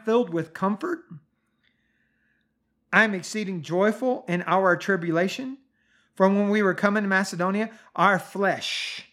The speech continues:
had no rest, but we were troubled on every side. Without were fightings, within were fears. Nevertheless,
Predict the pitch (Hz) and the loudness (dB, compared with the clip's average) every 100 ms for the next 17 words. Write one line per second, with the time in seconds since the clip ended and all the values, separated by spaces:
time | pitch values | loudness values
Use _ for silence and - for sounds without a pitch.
0 | _ _ - 180 156 156 139 135 120 - | _ _ -4 -2 2 0 0 -4 -8 -12
1 | - - _ _ _ _ _ - 185 190 | -14 -16 _ _ _ _ _ 2 2 2
2 | 175 165 - 208 170 143 135 - 170 170 | 2 0 2 2 2 0 -4 -6 -4 -2
3 | 165 151 147 160 123 107 - _ _ _ | -2 -2 -6 -8 -10 -12 -18 _ _ _
4 | - 165 190 202 175 160 143 131 156 226 | -2 2 4 4 0 -6 -6 -6 -6 -8
5 | 285 - _ _ - 156 165 190 196 160 | -10 -16 _ _ -4 0 2 2 2 0
6 | 156 180 196 233 - _ _ _ 151 214 | 0 -2 -2 -4 -10 _ _ _ 2 2
7 | 311 156 170 - - | 2 -6 -8 -14 -16